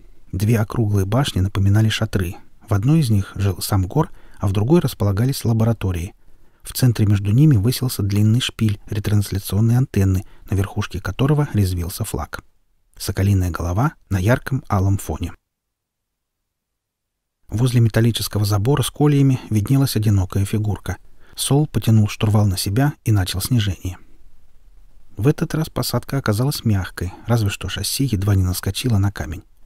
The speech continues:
Они выбрались из самолёта и вдохнули свежий воздух, наполненный ароматом цветов. Лина припустила вперёд и обняла низкого незнакомца, стоявшего возле баллонов с газом.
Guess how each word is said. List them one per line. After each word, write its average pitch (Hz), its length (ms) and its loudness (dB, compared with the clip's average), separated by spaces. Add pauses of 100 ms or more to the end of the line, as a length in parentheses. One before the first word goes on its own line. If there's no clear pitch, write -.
(760)
Они 113 220 2
выбрались 101 480 0
из 98 100 -4
самолёта 117 580 0 (100)
и 123 80 -2
вдохнули 135 440 2
свежий 117 360 0
воздух, 110 440 -2
наполненный 107 520 2
ароматом 92 500 -4
цветов. - 500 -12 (580)
Лина 123 280 4
припустила 101 480 -4
вперёд 131 400 -2 (180)
и - 80 -2
обняла 107 380 2
низкого 123 360 -2
незнакомца, 98 680 0
стоявшего 104 520 -2
возле 101 260 -2
баллонов 92 440 -2
с 101 40 -4
газом. - 360 -8